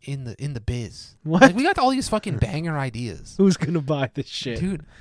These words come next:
Speaker 1: uh, us, that's two sales right there.
Speaker 2: Wow.
Speaker 1: Right? Maybe T J. Maybe a third sale.
Speaker 2: I'm gonna go with no on that
Speaker 1: <laughs>
Speaker 2: one.
Speaker 1: All right, okay.
Speaker 2: Um, uh, um, it's, it's a pretty safe no.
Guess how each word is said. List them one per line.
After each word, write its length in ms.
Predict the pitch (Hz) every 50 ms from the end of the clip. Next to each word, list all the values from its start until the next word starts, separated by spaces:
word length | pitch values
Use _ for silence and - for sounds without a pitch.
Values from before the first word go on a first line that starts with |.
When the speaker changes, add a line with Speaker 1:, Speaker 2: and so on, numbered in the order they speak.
| - _ - - -
Speaker 1:
uh, 100 | - - _ _ _ - -
us, 320 | - 151 151 151 - - -
that's 200 | - 131 - -
two 160 | - 160 151
sales 340 | - - 151 151 160 151 156
right 160 | 156 156 -
there. 320 | 135 120 120 120 131 139
Speaker 2:
Wow. 520 | 113 - 76 76 76 69 64 64 73 71 71
Speaker 1:
Right? 160 | - 113 123 135
Maybe 180 | 127 127 151
T 220 | 151 - 156 151 156
J. 400 | 135 139 131 135 139 160 170 - _ _ _ _ _ - -
Maybe 180 | 143 135 139
a 60 | 135 123
third 280 | - 139 131 135 135 127
sale. 420 | - - 135 131 131 131 135 151 170 - - - - - - - - - -
Speaker 2:
I'm 160 | - 208 262
gonna 160 | 320 330 302 269
go 160 | 254 254 240
with 160 | 220 196 180
no 180 | 202 214 202 185
on 100 | 175 175
that 300 | 165 254 175 151 151 - -
Speaker 1:
<laughs> 20 |
Speaker 2:
one. 540 | - 208 - - - - - 254 - 120 127
Speaker 1:
All 160 | 127 131 113
right, 260 | 104 104 107 110 107 107 110 117
okay. 220 | 117 - - - -
Speaker 2:
Um, 60 | 104
uh, 880 | 151 175 214 254 285 302 285 285 240 - - - - 73 - - 147 - _ -
um, 240 | - 254 254 - - -
it's, 180 | - 180 - -
it's 260 | 214 208 240 233 -
a 60 | 269
pretty 220 | - - 339 302 262
safe 340 | - - 233 202 170 -
no. 320 | 156 143 123 107 90 76